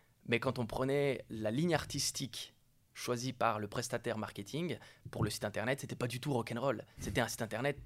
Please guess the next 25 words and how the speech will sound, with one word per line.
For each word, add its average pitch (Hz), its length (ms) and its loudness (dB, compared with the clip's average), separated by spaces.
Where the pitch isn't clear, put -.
standard, 135 480 2
très 127 300 0
épuré, 117 340 -2
très 113 200 -4
esthétique, 104 400 -4
ce - 80 -4
que 110 60 -4
je - 40 -6
suis - 80 -12
pas 107 100 -2
capable 107 260 -6
de 107 60 -4
faire, 175 220 2
mais 113 60 -4
ça 120 140 2
manquait 127 220 0
de 113 60 -2
rock'n'roll. 110 420 -4
Alors, 120 200 6
on 135 80 4
a 131 80 2
pu 131 120 -4
calibrer 147 380 2
les 113 100 2
messages, 135 440 -2